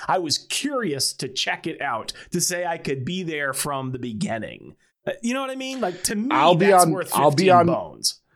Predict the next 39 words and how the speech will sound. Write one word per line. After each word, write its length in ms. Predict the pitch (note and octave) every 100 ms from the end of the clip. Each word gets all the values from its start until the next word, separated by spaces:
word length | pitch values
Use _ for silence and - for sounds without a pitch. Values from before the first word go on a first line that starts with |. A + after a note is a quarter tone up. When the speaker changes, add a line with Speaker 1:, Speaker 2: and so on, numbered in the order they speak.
| -
Speaker 2:
I'll 200 | A#2 C#3+
be 160 | F3
on 180 | E3+ D3+
Twitter 420 | C3 - B2 G#2+
for 340 | A2 - G#2+ A2+
it. 240 | D3 - _ _ _ _
I'll 200 | G2+ B2+
see 460 | D3+ - D#3 C#3+ C#3+
all 340 | G#2 A#2+ B2
of 140 | B2 A2
the 100 | B2+
comments 640 | - B2 A2+ A#2 A2+ -
and 100 | A2+
things. 240 | - A#2 - - - -
It's 180 | G#3+ B3+
Speaker 1:
Not 80 |
Speaker 2:
one 80 | B3
of 80 | C4
Speaker 1:
the 80 | A#3+
Speaker 2:
those 120 | E3
things. 180 | G#3 -
Speaker 1:
same. 80 | G3
Speaker 2:
Okay, 260 | F#3 E3 - - _
let 200 | D#3+ F#3+
me 100 | A3
ask 200 | G#3 -
you, 100 | G3+
let 160 | E3+ D#3+
me 80 | D3+
ask 180 | C#3+ -
you 40 |
this 160 | D3+ -
question. 340 | G#2+ E2 - _ _ _ _
Speaker 1:
Yeah. 180 | C3 G#2 - - _ _ _ _ _ _ _ -
Speaker 2:
I'll 120 | C3+
pay 220 | D3 F3
fifteen 480 | D#3+ E3+ - D3 D3
dollars. 580 | G2+ D#2 E2 A#2+ - _ _ _ -
Speaker 1:
Mm-hmm. 340 | A2+ B2+ G3